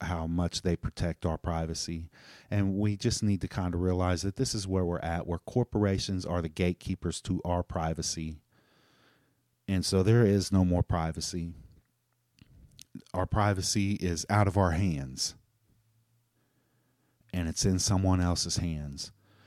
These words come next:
And that's the reality of the situation. And hopefully we, we find a way to manage that. With any luck,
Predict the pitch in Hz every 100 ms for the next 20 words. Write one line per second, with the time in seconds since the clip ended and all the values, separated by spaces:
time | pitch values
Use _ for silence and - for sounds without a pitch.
0 | - - _ - - 90 87 82 85 117
1 | 113 - 104 98 95 92 92 92 92 85
2 | 87 98 - 92 90 85 98 90 92 -
3 | - 85 85 104 95 104 101 92 90 90
4 | 87 - 101 90 - 95 90 87 92 82
5 | 82 90 92 90 - - 95 98 98 -
6 | - _ _ _ _ _ _ _ _ _
7 | _ _ _ _ _ _ _ - 85 92
8 | 90 87 92 92